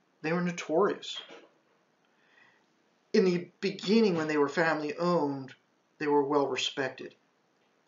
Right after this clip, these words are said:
okay? But when they, during the hostile takeover, when the new company took it over, then they were just liquidating it. They were just gonna clear cut everything they could and then run.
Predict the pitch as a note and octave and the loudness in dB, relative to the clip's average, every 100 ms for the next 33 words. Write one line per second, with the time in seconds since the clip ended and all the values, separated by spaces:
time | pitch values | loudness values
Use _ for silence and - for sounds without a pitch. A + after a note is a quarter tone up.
0 | - B2 - C3+ C3 - - - - - | -14 -12 -6 -6 -6 -10 -20 -20 -20 -8
1 | - C3+ E3 E3 D#3+ D3+ D#3+ F3 D#3 D#3+ | -2 0 0 0 0 -4 -2 -2 0 0
2 | E3 D3 C#3+ D#3+ E3 C#3+ C3+ C3+ C3+ C3 | 0 0 -4 -4 0 0 0 -4 -6 -8
3 | D3+ E3+ - - C#3 - C#3+ C3 C3+ D#3 | -8 -8 -10 -10 -12 -8 -8 -4 0 0
4 | C#3+ A#2 - _ _ _ _ - D#3+ D3 | -2 -8 -12 _ _ _ _ -4 2 4
5 | C#3+ - - D3 C#3 C3+ B2+ B2 B2+ A#2 | 2 0 -4 -4 -2 0 0 -4 -10 -6
6 | C#3+ D3 C#3 B2 - B2+ A#2 - D#3+ D#3 | -2 -2 -2 -8 -10 -12 -12 -6 -4 -2
7 | C#3+ C3 D3 E3 E3+ E3 E3 G#3 E3+ B2+ | -2 -2 -2 -4 -4 -4 0 2 4 2
8 | B2+ _ - - - _ _ _ _ _ | -4 _ -20 -20 -20 _ _ _ _ _
9 | - - - C#3+ C#3+ C#3 C#3 D3 C#3+ A2+ | -12 -12 -10 -6 -4 -4 -2 2 2 0